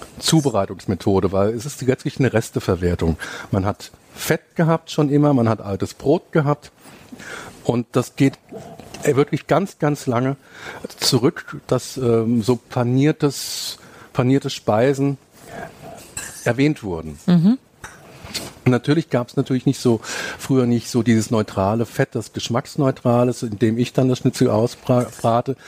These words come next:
Speaker 1: sondern man hat das eher in, in Talg gemacht oder in Schweinefett und das hat dann natürlich extrem nach Tier geschmeckt oder, also nicht neutral. Und da hat man sich dann wohl überlegt, nehmen wir Zitrone und ein bisschen Anchovies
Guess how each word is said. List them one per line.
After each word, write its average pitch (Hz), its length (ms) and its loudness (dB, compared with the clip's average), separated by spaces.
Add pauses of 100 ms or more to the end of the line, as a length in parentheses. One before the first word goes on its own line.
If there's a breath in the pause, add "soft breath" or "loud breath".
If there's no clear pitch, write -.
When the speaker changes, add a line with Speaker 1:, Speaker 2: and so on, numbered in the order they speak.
(160 loud breath)
Speaker 1:
sondern 110 220 2
man 107 140 2
hat 113 120 0
das 151 140 -6
eher 117 280 2
in, 110 240 2 (960 loud breath)
in 110 160 2 (100)
Talg 117 500 -2
gemacht 135 580 0
oder 104 200 -4
in 101 80 0
Schweinefett 131 920 0
und 123 140 -2
das 123 140 2
hat 135 120 0
dann 147 80 4
natürlich 143 460 4
extrem 139 480 2 (380 loud breath)
nach 135 160 2 (120)
Tier 175 320 0
geschmeckt - 680 -4 (160)
oder, 110 240 2 (180)
also 117 240 -2
nicht 123 260 0
neutral. 127 720 0
Und 107 160 -6 (260)
da 117 160 0
hat 139 140 -4
man 139 160 2
sich 135 200 -2
dann 131 280 0
wohl 123 220 4
überlegt, 120 500 0 (680 loud breath)
nehmen 123 180 2
wir 117 80 -2
Zitrone 143 560 0
und 127 160 0
ein 120 80 2
bisschen 123 240 0
Anchovies 156 760 2